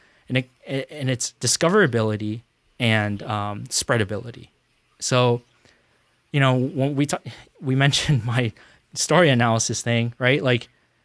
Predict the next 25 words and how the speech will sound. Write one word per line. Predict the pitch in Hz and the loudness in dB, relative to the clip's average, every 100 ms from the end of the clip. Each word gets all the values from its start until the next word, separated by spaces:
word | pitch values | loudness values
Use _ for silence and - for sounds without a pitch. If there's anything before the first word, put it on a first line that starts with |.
| _ _ _ - | _ _ _ -6
the | 139 | -2
internet, | 151 160 214 151 123 123 - | 2 4 4 6 4 0 -4
I | |
mean, | 120 117 | -4 -4
if | - | -2
I | 123 107 - | -2 -2 -10
took | 147 | -10
the | - | -6
right | 110 104 | -4 -4
steps, | - 151 117 - | -4 -2 -2 -4
the | - 135 | -6 -2
internet | 160 185 135 | 2 4 2
would | 123 131 | 2 2
have | 127 - | 0 -2
helped | - 147 - | -2 -2 -2
me | 113 107 101 107 - | -4 -4 -6 -14 -4
make | 127 127 | 0 0
that | - 110 - | 0 -4 -4
discoverable | - - 175 254 156 113 110 | -6 -2 0 2 2 0 -4
for | 101 117 | -8 -12
people | - 110 - 127 147 _ _ | -12 -16 -12 -12 -12 _ _
that | 131 120 | -2 2
I | 120 | 2
might | 123 139 151 | 4 2 2
not | 139 131 120 | 0 -2 -4